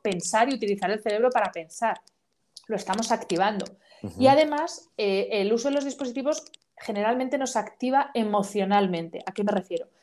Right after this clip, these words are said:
Speaker 1: Si estamos viendo una página de noticias, pues fíjate cómo son las noticias del mundo. Si estás viendo redes sociales, hay gente que le genera mucha ansiedad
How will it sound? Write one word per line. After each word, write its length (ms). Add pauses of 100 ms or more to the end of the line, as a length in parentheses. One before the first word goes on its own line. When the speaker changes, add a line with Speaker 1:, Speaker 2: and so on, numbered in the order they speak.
(180)
Speaker 1:
Si 120
estamos 340
viendo 360
una 200
página 300
de 60
noticias, 560
pues 480
fíjate 360
cómo 140
son 120
las 100
noticias 360
del 120
mundo. 340 (320)
Si 140
estás 260
viendo 240
redes 260
sociales, 500
hay 80
gente 240
que 100
le 80
genera 340
mucha 400
ansiedad 520